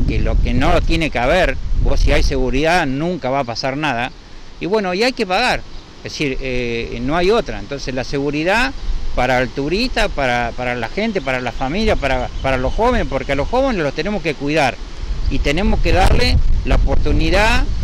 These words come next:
digamos, de lo que ellos decían, que, que haya una fiesta, que haya encuentro, para que no se vayan, eh, a otro lado, cuando tenemos un lugar hermoso que, que lo tenemos que explotar al máximo, pero siempre y cuando,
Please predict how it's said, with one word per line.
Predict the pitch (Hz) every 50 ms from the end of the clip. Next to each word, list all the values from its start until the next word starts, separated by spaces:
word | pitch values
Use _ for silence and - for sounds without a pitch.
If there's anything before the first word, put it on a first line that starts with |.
| - - -
digamos, | 135 135 143 143 151 170 - - 160
de | 156
lo | 151 143 135
que | - - 175
ellos | 175 - 175 160
decían, | 156 156 - 156 160 - - - - - - - - - - - -
que, | - 127 127 127 123 120 - - - -
que | 135 135
haya | 139 143 135
una | 131 131 127
fiesta, | - - 196 208 214 220 214 202 180 - 165 143
que | 127 160
haya | 156 147 135 135
encuentro, | 127 127 - - 170 208 220 214 190 170 143 151 147 147 143 131 - - - - - - -
para | 127 123 131 123
que | - 135
no | 143 151 147
se | - 151 143
vayan, | 143 147 151 139 - 156 135 120 117 113 -
eh, | 131 120 117 113 -
a | - 120
otro | 131 147 147 - 131 131
lado, | 151 190 214 202 180 170 170 156
cuando | - 127 117 117 120
tenemos | - 120 127 143 156 147 139
un | 143 147 139
lugar | 131 131 139 151 175 196 214 - - - - - - - -
hermoso | 123 120 123 127 147 175 202 - - - 151 -
que, | 131 123 120 117 113 - - - - - - - -
que | - -
lo | - - 262
tenemos | 247 254 277 269 277 285 - -
que | - -
explotar | - - 269 269 269 - - - - 220 - - - - - - - -
al | - 127 139
máximo, | - 220 226 - - - 127 110 104 101 - - - - - - - - -
pero | 139 139 113
siempre | - 180 190 233 240 220 233
y |
cuando, | - - 202 226 254 269 269 277 277 277 262